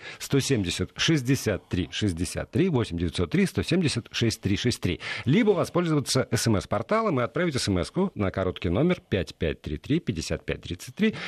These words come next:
за словом «Вести» в начале сообщения, а уж я буду читать их, э,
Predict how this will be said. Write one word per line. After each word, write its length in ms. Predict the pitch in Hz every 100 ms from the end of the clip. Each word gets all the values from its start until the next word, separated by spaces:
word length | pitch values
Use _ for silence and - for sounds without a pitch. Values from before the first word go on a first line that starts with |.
| -
за 140 | 90 85
словом 300 | 160 151 92
«Вести» 420 | 78 123 - 110 - - -
в 60 |
начале 320 | 80 - 92
сообщения, 640 | 73 80 - 147 160 127 -
а 140 | 104
уж 280 | 113 92 -
я 280 | 92 120 135 - -
буду 300 | 87 85 90
читать 540 | 85 - - 95 95 -
их, 320 | 92 85 - 78
э, 360 | 80 78 80